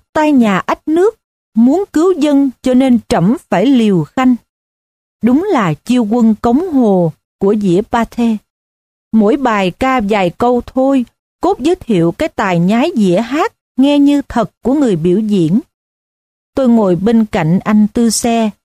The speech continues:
nghe anh tâm đắc nói, "Phải còn gánh hát, tao rước tay Hoàng Chạnh này vào diễn rạp Thầy Năm Tú ở chợ Mỹ Tho." Một ý nghĩ thoáng qua,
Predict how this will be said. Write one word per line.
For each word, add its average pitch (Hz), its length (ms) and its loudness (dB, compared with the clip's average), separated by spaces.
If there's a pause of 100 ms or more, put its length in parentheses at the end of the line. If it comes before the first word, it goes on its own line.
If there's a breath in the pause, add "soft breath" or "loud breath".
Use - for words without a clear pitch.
(140)
nghe 233 140 2
anh 214 320 2
tâm 214 260 0
đắc 262 160 -4
nói, 233 380 0 (840)
"Phải 185 220 -2
còn 175 220 -2
gánh 214 180 0
hát, 269 320 -2 (140)
tao 226 140 -2
rước 262 300 -2
tay 233 140 -2
Hoàng 190 340 0
Chạnh 190 240 0
này 185 280 0
vào 185 120 0
diễn 175 380 0
rạp 214 200 -4
Thầy 190 160 -4
Năm 214 240 2
Tú 262 280 0
ở 240 120 0
chợ 190 200 -2
Mỹ 180 260 0
Tho." 226 380 -2 (1040)
Một 208 260 0
ý 269 140 0
nghĩ 220 420 -2
thoáng 262 420 -2
qua, 247 300 -2